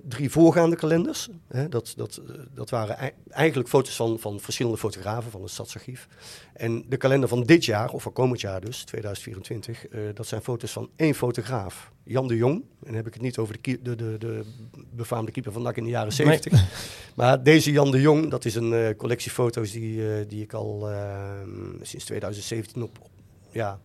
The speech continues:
Speaker 1: op het spoor ben. Eh, waren ooit in, in, in, in, in de collectie van het Breda's Museum. Eh, en die zijn in tweeduizend achttien of zo overgedaan naar,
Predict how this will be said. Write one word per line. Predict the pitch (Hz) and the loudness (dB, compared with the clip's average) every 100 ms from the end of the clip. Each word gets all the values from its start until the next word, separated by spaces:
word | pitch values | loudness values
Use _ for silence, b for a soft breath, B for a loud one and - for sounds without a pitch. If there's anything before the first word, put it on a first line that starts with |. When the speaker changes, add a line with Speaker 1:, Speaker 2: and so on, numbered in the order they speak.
| - | -14
Speaker 1:
op | - | -10
het | 123 | -6
spoor | - 170 147 | 6 6 6
ben. | 123 120 170 - B B B B B B | 4 0 -4 -14 B B B B B B
Eh, | 117 117 | -4 -2
waren | 117 123 113 | 2 2 2
ooit | 143 139 | 2 2
in, | - 127 120 | -2 -4 -2
in, | 123 120 120 | -2 -2 -2
in, | 117 | -2
in, | 117 117 117 | -2 -4 -4
in | 110 123 | -6 -6
de | |
collectie | - 131 - 113 | 0 0 0 0
van | 117 | -2
het | 110 | -2
Breda's | 104 113 120 - | -2 -2 -2 -2
Museum. | 104 110 117 120 - | -2 0 0 -4 -8
Eh, | - 107 107 104 | -8 -6 -6 -8
en | 107 | -10
die | 107 | -10
zijn | 107 110 | -8 -8
in | 107 | -10
tweeduizend | 104 113 104 98 101 - | -10 -8 -8 -8 -10 -6
achttien | 131 - 117 | -6 -4 -6
of | 110 | -4
zo | 107 104 | -6 -4
overgedaan | 135 131 117 113 117 110 | 0 -2 -2 -8 -6 -6
naar, | 113 110 110 | -6 -8 -8